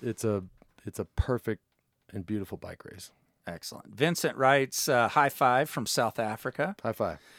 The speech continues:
Speaker 2: Uh, Gear Mashers wrote in, uh, and commented when we were talking about prize money yesterday for tour riders, uh, prize money is even worse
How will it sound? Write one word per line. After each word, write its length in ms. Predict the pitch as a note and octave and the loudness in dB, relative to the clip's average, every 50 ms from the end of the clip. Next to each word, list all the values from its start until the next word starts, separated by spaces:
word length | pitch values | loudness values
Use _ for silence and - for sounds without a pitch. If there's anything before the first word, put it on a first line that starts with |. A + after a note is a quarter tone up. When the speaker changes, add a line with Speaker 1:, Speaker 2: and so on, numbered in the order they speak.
| - - - | -16 -4 2
Speaker 2:
Uh, 220 | - C3 B2 A#2+ | 4 6 6 6
Gear 360 | A#2 A2 G#2+ A#2+ D3 F#3 G#3 G3+ | 4 0 -2 0 2 4 6 6
Mashers 580 | E3+ D3 B2 A#2+ A2 - - A#2 G2+ G2 - - | 6 4 4 2 0 -2 -4 -4 -4 -4 -4 -2
wrote 240 | A#2+ A2+ A2 G2 | 0 0 0 0
in, 360 | G#2 G2+ F#2+ F#2 E2+ D#2+ D2+ - _ _ _ _ _ _ _ _ _ _ _ _ _ _ - | -2 -4 -6 -6 -8 -12 -14 -16 _ _ _ _ _ _ _ _ _ _ _ _ _ _ -2
uh, 220 | A#2+ A2+ G#2+ G#2 A2+ | 0 0 2 2 0
and 140 | A#2 A2 - | -2 -4 -4
commented 580 | - - C#3+ C3 B2+ A#2+ A#2+ A2+ A2+ G#2+ G2+ | 0 2 2 4 4 2 0 0 0 -2 -2
when 140 | G#2+ A2+ A2 | -2 -4 -2
we 80 | A2+ A2+ | -2 -4
were 60 | A2 | -4
talking 180 | - - B2+ A#2+ | 0 0 0 0
about 220 | A2+ G#2+ E2+ - | 0 -4 -4 -4
prize 400 | - - B2+ B2 B2+ B2 G#2+ - | 2 4 6 6 6 4 2 0
money 420 | A2+ A2 A2 G#2+ G#2+ G#2 G#2 - - | 0 0 2 0 0 -2 -2 -4 -4
yesterday 560 | G#2 G#2+ G2+ F#2+ - - A2 G2 G2 G2 G2 | -4 -4 -2 -4 -4 -6 -4 -4 -2 -2 -4
for 600 | G2 - - - G#2 G2+ G2+ G2 G2 F#2+ F2 E2 _ _ _ _ _ _ _ _ | -6 -8 -8 -6 -4 -2 -2 -2 -2 -4 -4 -8 _ _ _ _ _ _ _ _
tour 260 | - - - F#3+ A3 F#3+ | -6 0 4 4 4 4
riders, 680 | C3 A#2 G2+ G2+ G#2 G2+ G#2+ G#2 G#2 G#2+ - - - _ _ _ _ _ _ _ _ - | 4 2 2 2 0 0 0 -2 -2 -4 -6 -8 -10 _ _ _ _ _ _ _ _ 0
uh, 320 | A2+ G#2+ G#2+ G#2 G#2 G#2 | 2 2 4 4 2 2
prize 440 | G2+ - - - D#3+ D#3+ D#3+ C#3+ B2+ | 0 0 4 8 8 8 8 6 2
money 180 | D3 C3 C3 B2+ | 0 0 0 0
is 140 | B2 G#2+ C3 | -2 0 -2
even 300 | C3+ B2+ A#2+ A2 G2 F#2+ | -2 -2 -2 -4 -4 0
worse 520 | G#2+ C3+ E3+ F#3 B2 F#2+ - - - - | 4 6 6 6 6 4 -2 -6 -8 -10